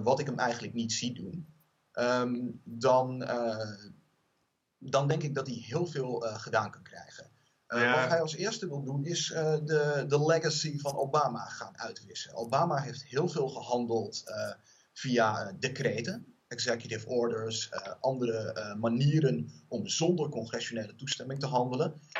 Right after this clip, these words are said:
Speaker 1: En daar heeft hij ook heel veel, eh, ruimte in gekregen. Er is ook heel weinig kritiek opgekomen, omdat, eh, de media hem wel lief vonden. Dus dan is het, eh, "Wat heb je er toch fantastisch gedaan, Obama?"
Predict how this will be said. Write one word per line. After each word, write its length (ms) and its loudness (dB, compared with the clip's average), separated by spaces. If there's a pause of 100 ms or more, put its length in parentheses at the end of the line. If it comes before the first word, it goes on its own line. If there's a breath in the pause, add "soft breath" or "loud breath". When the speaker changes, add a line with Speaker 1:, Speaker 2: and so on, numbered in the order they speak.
Speaker 1:
En 120 0
daar 80 0
heeft 200 2
hij 100 0
ook 100 0
heel 220 2
veel, 440 2
eh, 400 2
ruimte 340 2
in 140 -10
gekregen. 520 -10
Er 80 -12 (280 loud breath)
is 60 -4
ook 100 -6
heel 200 4
weinig 340 0
kritiek 480 -6
opgekomen, 640 -8
omdat, 400 2
eh, 300 -10
de 80 -6
media 480 2
hem 220 -2
wel 140 0
lief 240 2
vonden. 420 -4 (280 loud breath)
Dus 140 -2
dan 140 2
is 120 0
het, 240 -2
eh, 180 4
"Wat 140 0
heb 160 -6
je 80 -4
er 160 0
toch 200 -2
fantastisch 540 0
gedaan, 340 0
Obama?" 500 -8